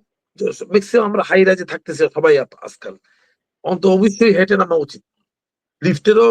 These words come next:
ইলেকট্রিসিটি কনজাম্পশন কিছু কমে গেল, তারপর লিফটও একটু রেস্ট পেলো, আপনার ফিজিক-, ফিজিক্যালি আপনি ভালো থাকলেন।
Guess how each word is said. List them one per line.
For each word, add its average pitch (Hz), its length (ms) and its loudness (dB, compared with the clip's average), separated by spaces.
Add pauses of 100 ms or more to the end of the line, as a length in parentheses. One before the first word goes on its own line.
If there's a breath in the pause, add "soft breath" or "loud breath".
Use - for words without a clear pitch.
ইলেকট্রিসিটি 202 460 -4
কনজাম্পশন 196 480 -4
কিছু 190 160 -6
কমে 208 300 -4
গেল, 226 100 0 (1040)
তারপর 170 260 0
লিফটও 190 320 0
একটু 208 160 -2
রেস্ট 196 320 0
পেলো, 240 200 0 (380)
আপনার 180 340 -4
ফিজিক-, 185 340 -6 (200)
ফিজিক্যালি 185 380 0
আপনি 170 180 -8
ভালো 151 180 -2
থাকলেন। 110 280 -12